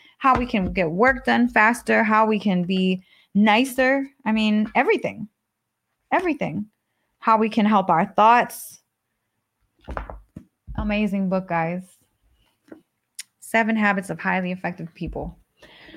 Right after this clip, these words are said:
And I'm going to end my podcast with this book here. And that's just a few. That's just a few, guys, of, of a few of my favorite books.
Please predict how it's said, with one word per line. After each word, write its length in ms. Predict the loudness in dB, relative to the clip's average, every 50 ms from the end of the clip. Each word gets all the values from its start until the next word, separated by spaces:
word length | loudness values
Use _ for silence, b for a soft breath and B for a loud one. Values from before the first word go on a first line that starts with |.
| B B B B
And 180 | 0 2 2 4
I'm 260 | 4 4 4 6 6
going 220 | 4 4 4 4 2
to 240 | 2 0 -2 -2 -2 0
end 220 | 2 2 2 4
my 160 | 4 2 2
podcast 1160 | 2 0 2 2 2 2 0 0 0 2 2 2 2 0 -2 -6 -16 -20 -20 _ -20 -20 -20 _ _ _ _ _ _ -8
with 180 | -6 -6 -4 -2
this 160 | -4 -6 -4
book 300 | -2 -2 0 0 -2 -6
here. 420 | -10 -8 -4 -4 -4 -4 -4 -8 -10 _ _ _ _ _ _ _ _ _ _ _ _ _ _ _ -20 b b b b b b b b _ -6
And 600 | -2 -2 0 0 0 0 2 2 2 0 0 -2 -4 -4 0
that's 300 | 2 4 4 2 0 -2
just 180 | -2 -2 -2
a 40 | -2
few. 500 | 0 0 2 2 4 2 2 0 -2 -6 B B B B B B B -6
That's 200 | -4 -4 -4 -4
just 160 | -8 -10 -8
a 60 | -6
few, 180 | -2 0 0 2
guys, 460 | 2 2 2 2 2 0 -2 -6 -10 -8
of, 300 | -4 -4 -2 -4 -4 -6 -8
of 320 | -8 -6 -6 -6 -8 -12 -16 -20 _ _ _ -10
a 80 | -10
few 220 | -6 -2 0 2 2
of 80 | 2
my 180 | 4 4 2 2
favorite 340 | 2 2 0 0 0 0 0
books. 540 | 0 0 0 -2 -6 -12 -14 -14 -14 -16